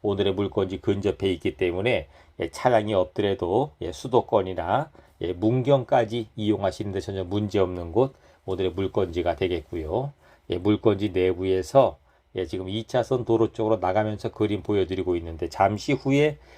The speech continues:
예, 공부상 내용 설명드리면서 오늘 물건지의 내용,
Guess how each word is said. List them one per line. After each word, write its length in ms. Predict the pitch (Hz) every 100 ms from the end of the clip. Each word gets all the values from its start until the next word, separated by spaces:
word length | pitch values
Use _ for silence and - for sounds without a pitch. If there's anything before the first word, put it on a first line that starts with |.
| _
예, 100 | 101
공부상 680 | - 110 110 104 - 98 92
내용 320 | 85 98 92 95
설명드리면서 1120 | - 110 101 - 92 95 90 85 85 113 147 -
오늘 220 | 101 95
물건지의 600 | 92 120 120 127 117 127
내용, 380 | 107 98 90 143